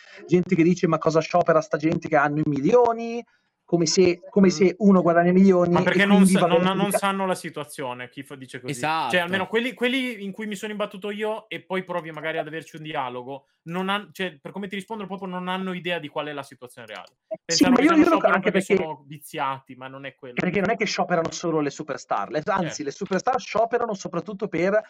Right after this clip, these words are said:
Speaker 1: far sì che la,
Speaker 3: Aiutare.
Speaker 1: mm, che il, la problema, esatto, perché è pieno di attori, di attori che fanno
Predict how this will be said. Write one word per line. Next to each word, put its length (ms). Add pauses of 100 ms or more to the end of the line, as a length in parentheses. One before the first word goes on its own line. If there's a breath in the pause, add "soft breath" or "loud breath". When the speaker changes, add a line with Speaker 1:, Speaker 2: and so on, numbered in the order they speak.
(240 soft breath)
Speaker 1:
far 200
sì 180
che 80
la, 120
Speaker 3:
Aiutare. 200
Speaker 1:
mm, 240 (100)
che 100
il, 100
la 140
problema, 340
esatto, 640
perché 180
è 80
pieno 180
di 80
attori, 500
di 140
attori 300
che 100
fanno 360